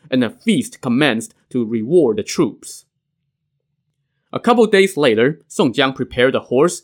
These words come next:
and let the captured enemy general go, which made the guy very, very happy. As he saw this guy off, Song Jiang told him, "We offended you on the battlefield. Please forgive us. We had no intention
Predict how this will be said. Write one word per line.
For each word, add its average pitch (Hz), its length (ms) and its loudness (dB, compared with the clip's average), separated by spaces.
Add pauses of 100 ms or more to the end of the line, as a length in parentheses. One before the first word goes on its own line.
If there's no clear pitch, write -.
and 113 200 -4
let 185 200 0
the 117 120 -4
captured 127 580 -4
enemy 131 300 0
general 117 420 -2
go, 139 460 0 (240)
which 214 240 0
made 143 160 4
the 113 80 -2
guy 110 260 0
very, 107 640 0
very 123 420 0
happy. 92 520 -10 (440)
As 127 160 -4
he 123 100 0
saw 233 260 0
this 127 160 -2
guy 113 220 0
off, 123 400 2
Song 165 220 0
Jiang 127 220 0
told 113 220 -2
him, 95 180 -4 (480)
"We 123 140 0
offended 143 540 0
you 101 160 -6
on 107 100 -4
the 107 80 -2
battlefield. 107 760 -4 (160)
Please 147 480 -2 (120)
forgive 123 380 0
us. 95 240 -12 (320)
We 127 120 0
had 180 220 0
no 139 240 2
intention 117 720 -4